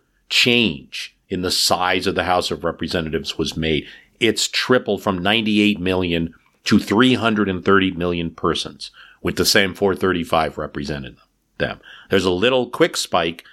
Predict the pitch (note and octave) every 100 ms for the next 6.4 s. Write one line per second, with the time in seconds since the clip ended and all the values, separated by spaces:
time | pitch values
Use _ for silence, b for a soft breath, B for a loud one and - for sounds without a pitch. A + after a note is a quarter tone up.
0 | B - G2 G#2 A2+ A2 G#2 G#2 G#2 -
1 | F2 F2 A2 G2+ F2 E2 b b b _
2 | _ _ - F#2+ F#2+ G2+ G2+ G2 F#2 F#2+
3 | F2+ - - - G2 F2+ G2 F2 D#2+ -
4 | A#2 G2+ E2 - F2 F2 - G#2 F#2 -
5 | F2 E2 D#2+ - E2+ D#2 - D#2 D2 -
6 | - - - -